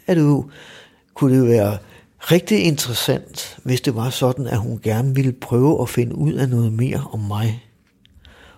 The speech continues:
Og spørge sine fætre og kusiner og sine forældre, hvad ved jeg, hvem var egentlig ham der, den gamle original der? Hvem var han egentlig?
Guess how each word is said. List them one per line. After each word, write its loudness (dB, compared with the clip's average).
Og -6
spørge 0
sine -4
fætre 0
og -4
kusiner -2
og 0
sine -6
forældre, -2
hvad 0
ved 2
jeg, -2
hvem 2
var 2
egentlig -2
ham -2
der, 2
den -2
gamle 0
original -4
der? -4
Hvem -2
var 2
han 2
egentlig? -6